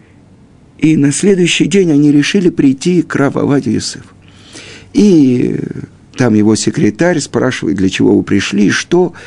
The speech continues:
И Рав Овадия услышал, что они говорят, и спросил: «А, э,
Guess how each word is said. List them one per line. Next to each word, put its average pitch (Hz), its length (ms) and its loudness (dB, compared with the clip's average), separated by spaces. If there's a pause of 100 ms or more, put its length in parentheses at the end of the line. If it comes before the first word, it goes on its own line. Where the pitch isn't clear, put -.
(280)
И 135 320 4
Рав 143 180 0
Овадия 151 320 2
услышал, 139 480 0
что - 220 -4
они 113 160 2
говорят, 110 420 0 (480)
и - 60 -2
спросил: 135 420 0
«А, - 160 -6 (640)
э, - 800 -4